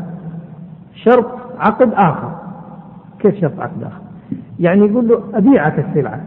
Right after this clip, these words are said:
بشرط أن تبيعني سلعة أخرى"، أو: "أبيعك السلعة بشرط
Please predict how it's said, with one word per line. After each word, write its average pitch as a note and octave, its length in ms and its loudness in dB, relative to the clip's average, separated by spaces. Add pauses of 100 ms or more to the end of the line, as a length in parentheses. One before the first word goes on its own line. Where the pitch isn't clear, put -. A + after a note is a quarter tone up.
بشرط A#3 600 2
أن A3 140 6
تبيعني F3+ 640 4 (380)
سلعة D3+ 320 0
أخرى"، C3 560 -6 (540)
أو: E3 200 4
"أبيعك D#3+ 360 0
السلعة F#3 440 -2 (120)
بشرط A3 340 0